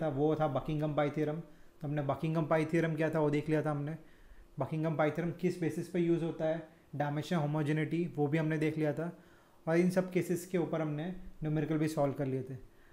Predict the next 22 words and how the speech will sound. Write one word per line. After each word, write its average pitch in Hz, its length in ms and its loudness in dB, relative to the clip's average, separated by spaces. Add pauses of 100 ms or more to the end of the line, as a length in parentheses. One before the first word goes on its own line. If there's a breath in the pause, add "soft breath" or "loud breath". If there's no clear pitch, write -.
(240 soft breath)
आज 143 220 -4
का 180 120 2
हमारा 165 200 4
टॉपिक 160 340 0
है 175 100 0
similitude 156 600 0
and 156 180 0
types 143 280 -4
of 147 100 -6
similarity। 135 540 -6 (680 soft breath)
ठीक 151 120 -4
है, 175 60 2
ये 160 60 2
बहुत 147 260 2
इंपॉर्टेंट 147 380 2
टॉपिक 156 320 0
है 170 120 0
in 143 140 -4
case 147 220 -2
of 143 100 0
dimensional 147 680 -4
analysis 151 520 -2